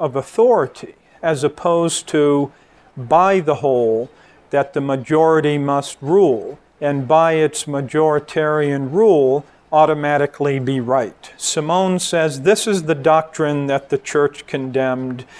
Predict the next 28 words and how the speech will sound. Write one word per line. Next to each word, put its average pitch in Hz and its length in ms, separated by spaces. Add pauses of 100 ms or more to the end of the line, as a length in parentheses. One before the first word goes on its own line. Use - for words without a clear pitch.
(360)
and 139 160
it 135 160
was 143 240
not 190 420
a 147 80
condemnation 143 1000
of 123 180
democracy. 143 760 (880)
For 147 280
authority 147 760 (260)
is 147 240
needed 151 600 (100)
whether 165 400
there 160 280
is 160 180
distinctive 180 760
personnel 147 720
or 151 340
not, 156 600
for 151 320
united 151 640
action, 175 540 (600)
and 139 200
for 147 220
willing 165 600 (160)
the 143 80
common 151 560
good. 123 440